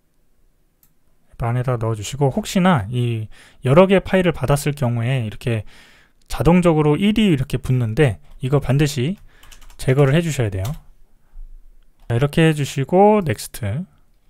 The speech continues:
그리고 요거 관련된 거는 여기에서 참조할 필요가 없습니다. 요거는 그대로 패스. 아까 거-, 세팅을 해줬기 때문에.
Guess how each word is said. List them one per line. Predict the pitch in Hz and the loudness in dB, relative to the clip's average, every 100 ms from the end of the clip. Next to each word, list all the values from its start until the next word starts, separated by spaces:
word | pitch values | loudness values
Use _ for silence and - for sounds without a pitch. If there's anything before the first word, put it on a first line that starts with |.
| _ _ | _ _
그리고 | 143 165 180 165 | 0 4 6 6
요거 | 147 160 165 165 165 170 165 | 6 6 4 4 2 4 2
관련된 | - 135 143 139 135 | 2 0 2 0 0
거는 | 139 175 127 | 2 2 2
여기에서 | 117 139 - | 2 0 -2
참조할 | - 202 190 175 | -2 2 4 2
필요가 | - 180 117 | 2 0 0
없습니다. | - 110 101 98 | -2 -6 -4 -4
요거는 | 117 123 131 | -4 -2 -4
그대로 | - 113 110 | -4 -4 -2
패스. | - 143 - 127 165 - - - | -4 -6 -8 -10 -10 -14 -20 -12
아까 | 139 147 147 | -2 2 2
거-, | 139 - - | 2 -6 -6
세팅을 | 196 190 180 156 | -4 0 0 2
해줬기 | 202 196 156 | 0 -2 -4
때문에. | - 117 95 107 165 | -2 -2 -2 -4 -6